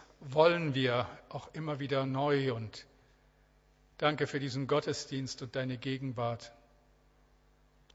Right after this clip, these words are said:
Und jetzt hilf uns, dass es wahr wird, immer wieder in unser aller Leben. Danke jetzt für Zeit des Abendmahls, Zeit der Segnung. Herr, danke, dass du uns begegnest.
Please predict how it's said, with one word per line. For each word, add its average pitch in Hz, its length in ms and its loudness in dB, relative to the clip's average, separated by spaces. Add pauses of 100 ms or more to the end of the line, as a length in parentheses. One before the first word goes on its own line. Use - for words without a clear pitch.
(120)
Und 131 100 -10
jetzt 135 180 -2
hilf 135 280 -6
uns, 107 440 -10 (300)
dass 135 200 -8
es 127 200 -8
wahr 139 280 6
wird, 117 240 -8
immer 147 260 -2
wieder 120 280 -4 (400)
in 131 120 -10
unser 127 300 -4
aller 127 200 -2
Leben. 107 260 -8 (1400)
Danke 143 240 0
jetzt 127 260 -4
für 139 120 -4
Zeit 135 420 -2
des - 220 -10
Abendmahls, 139 640 -4
Zeit 139 280 -4
der 131 120 -4
Segnung. 139 540 -6 (1400)
Herr, 143 160 -6
danke, 131 300 -4
dass 127 180 -6
du 131 140 -4
uns 120 180 -8
begegnest. - 720 -12